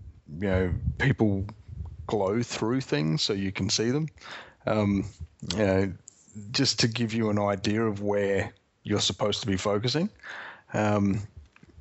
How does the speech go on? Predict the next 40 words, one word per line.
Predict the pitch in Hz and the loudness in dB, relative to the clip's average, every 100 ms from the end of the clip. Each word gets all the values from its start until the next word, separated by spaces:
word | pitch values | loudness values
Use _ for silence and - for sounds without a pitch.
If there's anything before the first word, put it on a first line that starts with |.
| - | 0
it, | 117 98 | 0 0
it | 117 | -2
obviously | 107 95 92 98 | 0 0 0 0
does | 90 90 98 | 0 0 0
not | 87 - | -2 0
do | 95 | 0
that | 92 82 - - | 2 -2 -4 -2
in | 104 | 0
a | |
lot | 95 90 | 0 0
of | |
cases | - 92 95 95 92 | 0 0 0 0 0
now. | 98 92 90 | 0 0 0
So, | - 101 92 | 0 0 2
you | 92 107 | 0 0
know, | 101 92 | -2 0
Call | - 92 | 0 -2
of | 92 | 0
Duty's | 95 95 - | 0 2 0
just | 98 - | 0 0
like, | 92 92 - - - - - - - - - | 0 -2 -6 -14 -12 -12 -14 -16 -18 -18 -2
oh, | 92 | 0
it | 101 | 2
never | 110 87 | 2 2
really | 87 87 85 | 2 2 4
has, | 98 85 - | 4 4 2
but, | - 82 - - - - - - - - _ - | 0 -2 -4 -16 -16 -16 -14 -16 -20 -20 _ 0
you | |
know, | 92 | 2
it, | 98 104 - - | 2 0 -2 -2
it | 123 120 | -2 2
just | 131 107 - - 139 | 2 2 0 -4 -4
becomes | 131 - 117 107 | -4 -2 0 0
hectic, | - 110 - 104 113 | 0 -2 -2 -2 0
and | 104 | 0
then | 101 | 2
you | 101 | 0
run, | 101 104 101 | 0 2 2
and | 101 98 | 2 2
then | 98 98 95 | 2 2 0